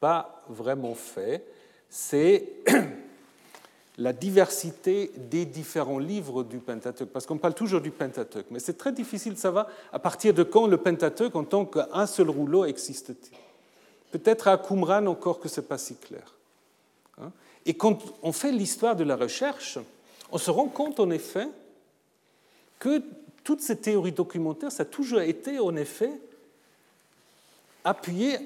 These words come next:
sur des études du livre de, de la Genèse. On a toujours fait la Genèse, après on était trop fatigué pour, euh,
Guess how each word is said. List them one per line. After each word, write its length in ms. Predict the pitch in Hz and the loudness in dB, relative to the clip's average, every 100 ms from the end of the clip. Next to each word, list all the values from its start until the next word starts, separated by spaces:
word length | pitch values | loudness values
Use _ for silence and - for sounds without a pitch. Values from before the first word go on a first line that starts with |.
| - - _ _ - | -12 -20 _ _ -10
sur 300 | - 240 196 | -4 -2 0
des 220 | 202 180 | 2 2
études 320 | 185 247 254 | 0 -2 -2
du 80 | 190 | -2
livre 340 | 185 247 190 | 0 0 0
de, 400 | 156 175 170 170 | 4 6 6 4
de 140 | 143 170 | 4 4
la 120 | 175 | 4
Genèse. 600 | 151 165 139 - - - _ _ _ _ _ - | 2 0 -2 -6 -12 -18 _ _ _ _ _ -8
On 80 | |
a 60 | 135 | -6
toujours 280 | - 233 233 | -2 2 4
fait 140 | 220 | 6
la 100 | 170 | 4
Genèse, 500 | 139 135 123 160 247 | 4 0 0 -2 0
après 200 | 156 - | 0 0
on 80 | 180 | 0
était 180 | 151 127 | 0 -4
trop 160 | - 190 | -4 -2
fatigué 500 | - 139 143 131 190 | -2 -4 -6 -4 -4
pour, 320 | - 135 127 | -4 -4 -2
euh, 380 | 117 110 95 | 0 0 -2